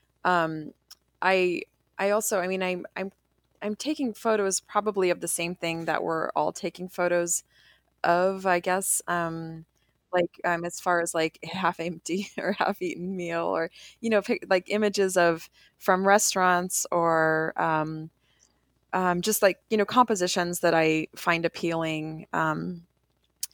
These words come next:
also, I mean, we're, I'm, I love looking at, um, you know, b-, at art books. Um, and so that's something that's, they're, they're always around. We have, you know, um, we're,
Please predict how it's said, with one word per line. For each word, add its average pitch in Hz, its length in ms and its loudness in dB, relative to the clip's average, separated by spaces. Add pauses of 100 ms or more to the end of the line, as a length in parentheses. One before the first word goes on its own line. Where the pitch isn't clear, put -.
(300)
also, 185 580 4 (340)
I 185 60 0
mean, 180 220 -2
we're, 190 360 2
I'm, 185 140 -2 (260)
I 190 120 4
love 190 360 4
looking 180 420 -2
at, 160 600 -4
um, 165 400 -6
you 170 100 -6
know, 160 140 -6
b-, - 120 -16 (260)
at 165 180 0
art - 240 4
books. - 480 -4
Um, 160 420 -6 (460)
and 165 500 0
so 175 360 4
that's 165 260 2
something 185 320 -2
that's, - 320 -4
they're, 165 400 0 (400)
they're 196 200 4
always 196 300 6
around. 165 460 2
We 175 120 -4
have, 175 560 2 (120)
you 175 120 -6
know, 160 280 -2 (260)
um, 160 540 -2
we're, 185 220 -2